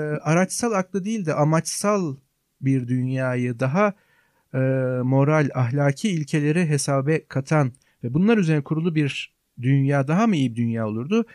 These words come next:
Varsayım üzerine herhangi bir tarih yazılmaz veya da söylem kurulmaz bu anlamda. Daha iyi, daha kötü anlamında. Ama tekniğin böyle bir kullanımı olduğu bir vaka.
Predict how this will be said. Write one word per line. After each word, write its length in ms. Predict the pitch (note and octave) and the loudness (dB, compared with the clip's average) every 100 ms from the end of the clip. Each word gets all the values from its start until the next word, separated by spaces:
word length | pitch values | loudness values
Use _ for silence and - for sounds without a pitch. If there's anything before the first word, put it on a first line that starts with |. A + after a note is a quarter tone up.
| - | -4
Varsayım 420 | D#3 D#3 - E3+ D#3+ | 2 2 4 2 2
üzerine 560 | D3+ D3 D#3 D3+ C#3+ - - | 4 2 2 -2 -4 -8 -4
herhangi 420 | D3 D3 D3 C#3 | 0 0 0 -2
bir 160 | C#3 B2+ | -4 -2
tarih 380 | C#3+ C3+ C3+ | -2 0 0
yazılmaz 500 | C3+ C3 C#3+ G3 F#3 | 0 -2 -2 -2 -2
veya 260 | B2+ B2 B2 | -4 -4 -6
da 160 | B2+ C3 _ - | -6 -8 _ -14
söylem 440 | - C3 C3+ C3+ | -6 0 2 2
kurulmaz 540 | C3+ C#3 C#3+ D#3 C3 | 2 0 2 0 0
bu 80 | A#2+ | 0
anlamda. 520 | A#2 A#2 A2+ A#2+ E3+ | 0 -2 -6 -8 -6
Daha 220 | A#2+ G#2+ A2+ | -4 -2 -2
iyi, 160 | A2 | 0
daha 160 | A2+ A2+ | 0 -2
kötü 280 | - G#2+ A2+ | -2 -6 -8
anlamında. 600 | A2 G#2+ G#2+ B2+ G#3 A3 _ _ _ - | -10 -12 -12 -8 -8 -10 _ _ _ -4
Ama 280 | D#3+ E3+ - _ _ _ _ _ _ | 0 0 -2 _ _ _ _ _ _
tekniğin 680 | D#3 C#3+ - F#3 G#3+ A#3+ F3+ | 2 2 2 2 4 2 4
böyle 220 | F#3+ E3 | 4 4
bir 160 | C#3+ C#3 | 0 -2
kullanımı 460 | D#3 D3 D3 D#3 | -2 0 2 0
olduğu 360 | D#3+ A#2 C#3 F#3 | -2 -2 -4 -2
bir 120 | D#3 | -2
vaka. 480 | B2 A#2 - A2 | -2 -4 -6 -10